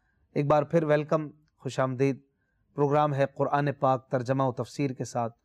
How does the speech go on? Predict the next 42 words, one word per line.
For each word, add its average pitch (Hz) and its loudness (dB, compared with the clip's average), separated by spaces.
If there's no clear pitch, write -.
اور 135 0
ہم 143 -2
ترتیب 143 -2
وار 135 2
قرآن 143 2
کی 143 -6
آیتوں 139 0
کو 135 -8
سن 147 -2
رہے 123 2
ہیں، 123 -6
ان 135 -6
کا 139 -4
ترجمہ 135 -2
اور 135 2
ان 123 -4
کی 127 -10
تفسیر 127 -6
کو 131 -8
بھی 151 -4
بیان 127 0
کر 123 -6
رہے 120 -6
ہیں۔ 110 -10
آج 156 2
ہم 175 0
سورہ 170 2
آل 151 2
عمران 151 0
کی 165 -6
آیت 156 0
نمبر 143 -2
ون 156 0
ایٹی 143 -4
تھری 165 0
سے 143 0
اپنے 135 -2
درس 127 -2
کا - -2
آغاز 123 0
کریں 139 -2
گے۔ 123 -4